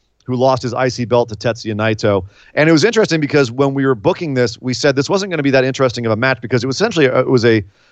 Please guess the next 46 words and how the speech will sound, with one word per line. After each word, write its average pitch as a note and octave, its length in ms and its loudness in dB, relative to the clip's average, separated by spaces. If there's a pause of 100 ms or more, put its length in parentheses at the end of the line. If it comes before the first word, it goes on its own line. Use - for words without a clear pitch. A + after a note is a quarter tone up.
(120)
a B2+ 120 4
rehash C3 760 2 (400)
of C3+ 200 0
the C3 60 -2
G C#3 260 0
one C3+ 280 0
Climax A2+ 500 -2
final. F#2+ 420 -4 (600)
And C3+ 580 2
both C#3+ 260 2
these D3+ 140 -4
guys C#3+ 180 2
didn't C#3 160 -4
really C#3+ 140 -2
have B2+ 140 0
anything A#2+ 180 -6
to A2 60 -8
fight D#3+ 280 0
for G#2+ 220 -4
here. F2 160 -6
Well, B2+ 260 0 (540)
props C#4 240 0
to D#3 80 -2
Kevin C3 320 0
Kelly G#2+ 420 0 (360)
for C#3+ 160 -2
giving D3+ 320 2
us C3 320 0 (320)
the A#2+ 100 -8
context C3+ 500 -2
for - 60 -10
this, A2 140 -4
because A2+ 380 -2
coming F3+ 360 0
into D#3+ 160 2
this, A2 300 0 (420)
he F3+ 160 -2
set F3+ 220 4
it D3 100 4
up C3+ 180 2
so - 180 -2
that A#2+ 200 0
it D3 120 -4
really D3+ 280 2
did B2 240 0
feel G2 420 -4